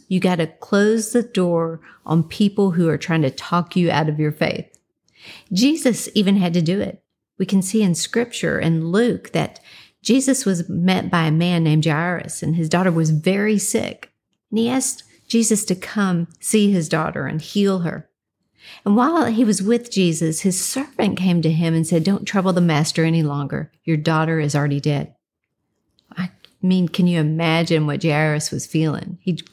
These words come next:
got to Jesus, but it wasn't in time. But Jesus heard that, and he looked at Jairus and he said, "Don't fear, only believe and she will be well." Now, this is the part I'm talking about when we have to close the door.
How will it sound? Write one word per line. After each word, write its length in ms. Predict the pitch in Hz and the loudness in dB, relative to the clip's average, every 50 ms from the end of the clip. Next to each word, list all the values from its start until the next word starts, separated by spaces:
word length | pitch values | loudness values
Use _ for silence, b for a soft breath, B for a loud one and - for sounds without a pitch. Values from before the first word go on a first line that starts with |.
| - | -2
got 220 | - 190 180 175 - | 0 0 0 0 0
to 100 | - 170 | -2 -2
Jesus, 480 | 156 165 175 190 185 165 165 156 156 | 0 2 0 2 2 2 0 -2 -2
but 260 | - - 151 - - b b b | -2 -4 -4 -4 -6 b b b
it 80 | b - | b -2
wasn't 640 | 185 175 170 175 185 190 190 170 202 175 - - | 0 0 2 2 2 2 4 2 2 0 -2 -6
in 260 | - - 160 165 160 156 | -6 -4 -2 -2 -4 -6
time. 560 | - - - 175 170 160 160 - 160 160 - _ _ _ _ _ _ _ _ _ _ _ B B B B B B B B | -8 -6 -4 -2 -2 -2 -4 -4 -8 -10 -12 _ _ _ _ _ _ _ _ _ _ _ B B B B B B B B
But 160 | 262 254 254 | -2 -2 -2
Jesus 500 | - - 320 370 403 403 - 403 - - | -2 0 2 2 2 0 -2 -4 -4 -4
heard 300 | - - 226 233 208 160 | -4 -2 0 0 0 0
that, 160 | 160 175 170 | 0 -2 0
and 100 | 170 180 | 0 0
he 120 | 185 220 208 | 0 2 0
looked 260 | 208 262 403 - - | 0 -2 -2 -2 -4
at 100 | 240 185 | -2 0
Jairus 400 | 226 208 180 180 175 180 175 - | 0 0 0 0 0 0 0 0
and 100 | 175 180 | 2 2
he 60 | 180 | 2
said, 220 | 160 - 208 185 - | 2 0 -4 -2 -2
"Don't 260 | 240 262 - - - | -2 -2 -4 -6 -2
fear, 260 | - 220 190 160 151 B B B B B - | 0 0 0 0 -2 B B B B B -2
only 360 | 214 220 240 247 247 247 254 | 0 2 2 2 2 2 0
believe 520 | 220 208 240 226 220 196 185 175 175 165 - | 0 0 0 0 2 2 0 0 0 0 0
and 140 | 160 165 | 0 -2
she 260 | - - - 185 175 170 | -2 0 0 0 0 0
will 380 | 165 165 170 165 170 165 165 | 0 0 0 2 2 2 2
be 200 | 160 165 160 156 | 2 2 0 2
well." 400 | 156 156 160 139 - - - _ _ _ _ - | 2 0 0 -2 -2 -4 -10 _ _ _ _ -6
Now, 100 | 165 156 | -4 -2
this 240 | 156 175 208 208 - | 0 -2 -2 0 0
is 100 | 277 240 | 0 0
the 60 | - 208 | 0 -2
part 220 | - - 196 175 | -2 0 0 2
I'm 120 | 175 175 | 2 0
talking 340 | 160 170 156 151 - 160 151 | 0 0 -2 -2 -2 -2 -2
about 200 | 139 156 147 - | -2 -2 -2 -2
when 120 | 165 170 165 | 0 0 0
we 100 | 170 170 | 0 0
have 240 | 160 185 180 180 | -2 -2 -4 -4
to 80 | - 185 | -4 -6
close 300 | - - 170 156 160 156 | -4 -2 -2 -2 0 0
the 100 | 165 156 | -2 -2
door. 300 | 156 143 - - - | -2 -2 -6 -6 -10